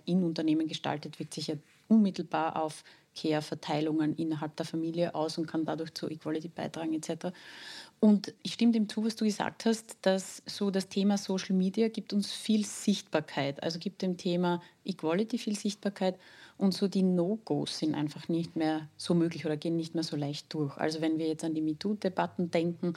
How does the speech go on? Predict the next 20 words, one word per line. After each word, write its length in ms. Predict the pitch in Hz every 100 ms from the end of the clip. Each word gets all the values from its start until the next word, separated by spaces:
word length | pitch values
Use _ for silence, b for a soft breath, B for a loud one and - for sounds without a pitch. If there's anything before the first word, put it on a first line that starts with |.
| B B B B
oder 260 | 180 165
an 140 | 160 165
überhaupt 540 | 196 190 180 165 156
sexistische, 760 | - 165 196 175 - - 170 160
rassistische 880 | 160 - 175 - 175 - 165 160 160
Aspekte, 640 | 170 170 - 151 - 175 175 B B B -
die 100 | -
gehen 200 | 202 214
nicht 180 | 202
mehr 80 | 208
so 120 | 190
durch. 320 | 190 175 170 156
Die 160 | 185
werden 180 | 170 170
sofort 440 | 165 175 156 156
aufgegriffen, 800 | - 202 - 202 - 190 - 180
die 100 | 170
werden 180 | 156 160
auch 100 | 156
diskutiert, 800 | - 156 - 156 196 202 202 -